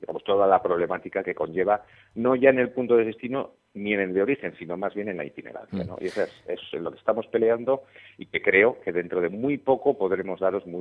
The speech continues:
Speaker 1: buenas noticias por toda España.
Speaker 2: Miquel, eh, en Menú Sanae, eh, deben tener un, un vínculo bastante estrecho entre lo saludable, lo equilibrado y lo atractivo del plato también.
Speaker 1: Sí, porque realmente, eh, nosotros lo que nos,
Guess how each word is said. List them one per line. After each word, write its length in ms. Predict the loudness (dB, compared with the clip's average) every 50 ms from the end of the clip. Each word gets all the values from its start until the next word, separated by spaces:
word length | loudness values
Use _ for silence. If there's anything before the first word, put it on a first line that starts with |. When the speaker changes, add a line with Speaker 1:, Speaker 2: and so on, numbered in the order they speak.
| -8
Speaker 1:
buenas 320 | -8 -10 -10 -12 -14 -18 -20
noticias 760 | -20 -20 -20 -20 -20 -20 -20 -20 -20 -20 -20 -20 -20 -20 -8
por 160 | -8 -8 -8 -4
toda 200 | _ -2 -2 -2
España. 320 | -4 -6 -10 -12 -14 -14 -14 -20 -20 -18 _ -10
Speaker 2:
Miquel, 300 | -4 0 0 0 0 -2 -2
eh, 200 | 0 0 0 0
en 340 | 0 -2 -4 -4 -6 -4 -4
Menú 180 | -2 -2 -2
Sanae, 440 | 2 2 2 4 4 4 2 2 0 -2 -4
eh, 80 | -4 -4
deben 480 | -6 -2 0 0 0 0 -2 -4 -4
tener 440 | -4 -2 0 2 2 0 0 -2 -8 -14
un, 480 | -12 -10 -8 -6 -6 -8 -8 -10 -14 -16 -18 _
un 420 | -14 -12 -10 -10 -10 -12 -8 -6
vínculo 260 | -6 -6 -2 0 2
bastante 320 | 2 2 2 0 -2 -2 -2
estrecho 600 | -4 -2 -2 -2 -2 -2 -2 0 0 0 0 -2 -2
entre 320 | -4 -4 -2 0 0 2
lo 120 | 2 2
saludable, 600 | 2 0 -2 0 4 6 6 6 6 2 2 0 -2 -8 -16 _ -2
lo 100 | -2 -2
equilibrado 640 | 0 0 -2 0 2 4 4 4 4 4 0 -2 -6 -12
y 160 | -8 -6 -4
lo 140 | -2 0 0
atractivo 500 | 0 -2 -4 -6 -6 -4 0 0 2 2
del 140 | 2 0 -2
plato 260 | -2 -4 -4 -4 -6
también. 400 | -6 -6 -4 -4 -4 -4 -6 -12 -18 _ _ _ _ _ _ _ _ _ -20 -20 -20 -20 -20 -20 _ _ _ 0
Speaker 1:
Sí, 200 | 0 0 0 0 -6
porque 200 | -12 -4 -2 0
realmente, 880 | 2 4 4 4 4 2 0 2 4 4 4 4 2 2 2 2 2 2
eh, 40 | -2 -4 -10 -14 -10
nosotros 340 | -8 -8 -6 -2 -2 0 0
lo 100 | 2 0
que 80 | 0
nos, 160 | 0 -2 -4